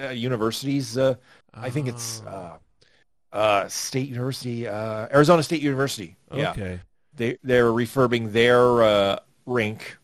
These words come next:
Speaker 1: which is
Speaker 2: Right.
Speaker 1: only five thousand seats, <laughs> and running the team out of that. And the best part is the Players Association wasn't too thrilled with this because there are, of course, minimum standards for,
Speaker 2: Mm.
Speaker 1: uh,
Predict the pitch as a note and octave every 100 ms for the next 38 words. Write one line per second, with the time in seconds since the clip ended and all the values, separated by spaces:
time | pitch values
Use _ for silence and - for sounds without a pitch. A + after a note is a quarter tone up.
0 | _ _ - A2+ G2+ G#2+ A#2 A2 A2+ A#2
1 | - C3 A#2+ B2 - E3 D3 C#3+ - -
2 | - - - - - E3 C#3 B2 - -
3 | C#3+ - _ A#2+ C#3 B2+ A#2+ A2+ G#2 -
4 | _ - - - B2 A2+ - A2 F#2+ -
5 | B2+ A#2 G#2 - _ _ _ _ _ -
6 | B3+ - C4+ A3+ A3 E3 - - - -
7 | - G4 E4 D4+ A#3+ A#3+ G3 F3 F3+ D3
8 | D#3 D3+ C#4 D4 G3+ D3 A2+ - - -
9 | - B2+ C#3 C#3+ B2+ A#2+ B2 G#2+ C#3+ A2
10 | G#2+ - F3+ C#3+ A2+ - C3 A2+ A2 G#2+
11 | G#2 G2 G2